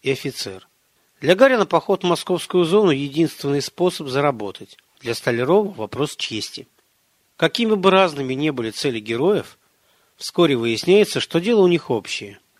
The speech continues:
Невидимый противник контролирует каждый их шаг, расставляет коварные ловушки и раз за разом вынуждает выбирать неверный путь. Героям нужно решить:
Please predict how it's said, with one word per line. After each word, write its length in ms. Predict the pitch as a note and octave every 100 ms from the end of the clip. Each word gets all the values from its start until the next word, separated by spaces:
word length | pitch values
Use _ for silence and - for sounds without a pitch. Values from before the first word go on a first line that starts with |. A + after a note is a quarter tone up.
| _ _ _
Невидимый 480 | D3 G3 F#3+ F3+ F3
противник 560 | D#3 D#3 - F#3+ F3 E3+
контролирует 640 | D#3 C#3+ D#3 E3 D#3 D3
каждый 380 | - F3+ D3 D#3+
их 80 | -
шаг, 340 | - G#2+ -
расставляет 600 | A#2+ - - C#3 D#3+ D3+
коварные 480 | - D#3 D#3+ D3+ D#3+
ловушки 680 | D#3 D#3+ E3+ E3 - - - _ _ _ _
и 100 | -
раз 220 | C3+ B2+ G#2
за 140 | A2+
разом 320 | D3 F3+ F#3
вынуждает 540 | E3 C#3+ A#2+ C3 D3+ D3
выбирать 400 | B2+ A2+ B2 B2
неверный 420 | A2 G#2+ G2+ G2+
путь. 320 | - G2+ - _ _ _ _
Героям 380 | C3+ D#3+ G3 F3+
нужно 220 | E3+ D3+
решить: 520 | D#3 D#3 - G2 -